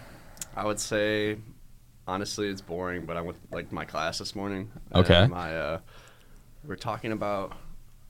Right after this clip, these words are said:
Speaker 1: what were we talking about this morning? We had to, we have to do these, like, articles, you know, these perusal, whatever,
Speaker 2: Yeah.
Speaker 1: readings, and you make comments.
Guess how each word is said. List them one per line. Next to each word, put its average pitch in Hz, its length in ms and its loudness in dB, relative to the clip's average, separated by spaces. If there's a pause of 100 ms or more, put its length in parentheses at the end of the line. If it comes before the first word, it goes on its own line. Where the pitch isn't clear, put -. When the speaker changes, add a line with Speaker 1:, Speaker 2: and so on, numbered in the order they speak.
(600)
Speaker 1:
what 170 120 -12
were 196 40 -8
we 196 80 -4
talking 120 380 -6
about 87 160 -6
this - 180 -12
morning? 90 300 -6
We 110 80 0
had 135 80 2
to, 135 100 0
we 143 100 -2
have 151 80 -2
to 165 60 -6
do 147 80 4
these, 139 160 6
like, 107 160 0
articles, 95 560 0
you 113 60 -8
know, 90 80 -2
these 82 100 -2
perusal, 92 480 0
whatever, 90 340 2
Speaker 2:
Yeah. 87 180 10
Speaker 1:
readings, 92 360 2
and 80 60 -4
you 87 40 0
make 92 200 -2
comments. 90 560 -2